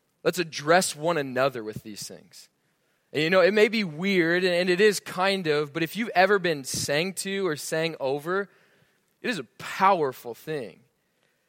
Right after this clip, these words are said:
And in that moment, she sang a song that became the words to my heart's prayer that I just couldn't muster up. I just couldn't do it myself. I couldn't say those words, how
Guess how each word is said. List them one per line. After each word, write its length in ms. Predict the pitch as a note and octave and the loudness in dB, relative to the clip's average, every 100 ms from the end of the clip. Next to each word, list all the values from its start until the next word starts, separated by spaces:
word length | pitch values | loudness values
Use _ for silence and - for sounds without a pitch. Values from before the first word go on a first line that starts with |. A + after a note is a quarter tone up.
| _ _ _ - | _ _ _ -2
And 100 | F3 | 4
in 60 | |
that 120 | G3+ F#3 | 6 6
moment, 380 | G3 F#3 E3 | 4 4 2
she 180 | E3 F#3+ | -2 -4
sang 600 | F#3 - F3+ F#3 G3 G3+ D#3 | -2 0 2 2 2 -2 -4
a 100 | D3 | -4
song 680 | - - E3 D3 C#3+ D3 | -4 -2 0 2 0 -2
that 160 | D3 C#3 | -4 -4
became 480 | D3 - E3 E3 E3 | -8 -6 -4 -4 -6
the 120 | C#3+ | -10
words 840 | C#3 D#3 E3 F3 F#3 F3 - - _ _ _ _ _ | -6 -2 0 2 -2 -4 -12 -14 _ _ _ _ _
to 100 | - | -14
my 300 | C#3+ C#3 D#3 | -6 0 0
heart's 500 | D#3+ - D3+ D3+ - - | 0 -2 -2 -2 -6 -16
prayer 420 | - C#3+ C3+ B2 | -6 0 2 2
that 100 | A#2+ | 2
I 100 | B2+ | 0
just 200 | C3 - | -2 -8
couldn't 240 | - D3 B2+ | -8 -8 -6
muster 420 | B2 A#2+ A2 G2+ | -8 -8 -10 -10
up. 260 | D2 - _ _ _ - | -10 -14 _ _ _ 0
I 40 | E3+ | 0
just 100 | - | 2
couldn't 220 | G3+ F3 | -2 0
do 140 | D#3+ | -2
it 80 | D3 | -2
myself. 380 | B2+ A2+ B2 F#2+ | -2 -6 -6 -2
I 80 | A2+ | -2
couldn't 240 | G3 D#3+ | -4 -4
say 380 | - - E3 E3+ | -4 2 4 4
those 280 | D#3+ C#3+ B2+ | 2 -2 -4
words, 560 | C3 C#3+ C#3+ C3 B2 | -4 0 2 0 -2
how 180 | D3 C3+ | -2 -4